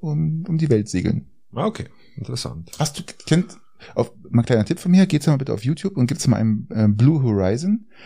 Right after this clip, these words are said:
Speaker 1: also blauer Horizont auf Deutsch. Ähm, das sind drei Jugendliche, die in Norddeutschland gestartet sind vor über einem Jahr und die Welt umsegeln.
Speaker 2: So
Speaker 1: Und
Speaker 2: jugendlich, die schauen mir, mal, wenn zwanzig werden die schon sein, oder?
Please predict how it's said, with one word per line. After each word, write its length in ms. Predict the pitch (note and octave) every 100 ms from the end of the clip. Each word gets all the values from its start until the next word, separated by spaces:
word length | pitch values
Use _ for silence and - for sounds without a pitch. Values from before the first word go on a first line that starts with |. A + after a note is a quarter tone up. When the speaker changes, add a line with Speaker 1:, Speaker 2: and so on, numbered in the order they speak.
| - - -
Speaker 1:
also 140 | - G#2+
blauer 400 | G#2+ G3 A#3 G2
Horizont 500 | B2+ E3+ - F#3+ -
auf 160 | C#3+
Deutsch. 360 | D3+ D3 - -
Ähm, 500 | - C3 C3+ C3+ C#3 - - - -
das 140 | A#2+
sind 180 | C#3 B2+
drei 120 | A#2+
Jugendliche, 540 | B2 E3+ G3 F3+ E3+
die 420 | D#3+ C3+ C3+ C3 B2+
in 600 | - - B2+ B2+ B2 A#2+
Norddeutschland 480 | D3 D3+ C#3 C3
gestartet 440 | C#3 B2 B2+ C#3+ D3+
sind 240 | D3 D3
vor 340 | - - B2 -
über 240 | D3+ C#3
einem 160 | B2 A#2+
Jahr 320 | G2 B2+ D#3
und 320 | - A#2 -
die 120 | - G#2+
Welt 180 | C3 G#2+
umsegeln. 540 | G2+ F#2+ G#2 C#3+ D#3 - - - - -
Speaker 2:
So 120 | -
Speaker 1:
Und 80 | A2
Speaker 2:
jugendlich, 440 | F2+ A2 D3 A2 -
die 120 | -
schauen 180 | G2 F2
mir, 340 | D#2 - - - - -
mal, 320 | E2+ E2+ E2+
wenn 120 | F2
zwanzig 540 | - - E2 G#2+ A2 -
werden 100 | F2+
die 60 |
schon 120 | E2+ E2+
sein, 260 | - -
oder? 320 | F#2+ A#2+ A2